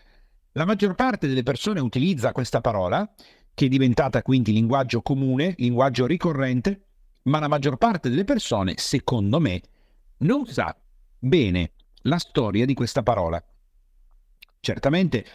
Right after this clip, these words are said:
noi potremmo immediatamente gettarci dentro la fisica quantistica, gettarci dentro immediatamente la psicoterapia, ma commetteremmo un errore,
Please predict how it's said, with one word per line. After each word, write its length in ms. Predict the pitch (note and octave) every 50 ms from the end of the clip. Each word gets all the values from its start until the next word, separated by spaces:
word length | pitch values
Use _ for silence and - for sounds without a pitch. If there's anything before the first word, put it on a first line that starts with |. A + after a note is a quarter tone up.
| - _ -
noi 180 | B2+ D#3 E3+
potremmo 480 | C#3+ C#3+ B2+ - C3+ C#3 C3 A#2+ A2+ -
immediatamente 1300 | - A3 B3+ C4 A#3+ G3 D#3+ C#3+ D3+ C3+ - B2+ D3+ G#3+ G#3 C#3+ A#2+ G2+ - G#2 F2+ E2+ - - _
gettarci 840 | - G#2 - D#3 D3+ - _ - F#3 F#3 F#3+ E3 B2 - - A#2+ A2
dentro 320 | A#2+ E3 F3 D3+ B2 A#2+
la 100 | G#2+ A2
fisica 480 | G#2+ - - A3 G#3+ E3 E3 D#3 D3 A#2
quantistica, 880 | - C3+ B2 A#2+ G#2+ - A#2+ A2 - - - C3 - D3+ D#3+ F#3 - _ _ _ _ - - _ - - - - - - _
gettarci 580 | - A2 B2 C#3+ - - F3+ F3 D#3+ - - C#3
dentro 480 | C3 E3 F3+ D#3+ C3 - A#2 A2+ - -
immediatamente 840 | A3 A#3 A#3+ G#3+ G3 E3 C#3+ D3 C3+ - C3+ D3+ F#3 F3+ D3+ - C#3
la 100 | A#2+ - -
psicoterapia, 1300 | - - - - - B3 B3+ - - E3+ C3 - D3 C#3 C#3+ B2+ - C3 C3+ B2+ B2+ C3 E3 G#3 G#3 - _ _ _ _ - _ _ _ _ _ _ _ _ _ _ _ - _ _ _ - - _ _
ma 160 | - C#3 D#3
commetteremmo 560 | - F3 E3+ F#3+ - G#3+ F#3+ A2 F#2+ F#2+ G#2
un 80 | A2+ B2
errore, 460 | B2 A2+ G#2 F#2+ E2 D#2 E2+ F#2+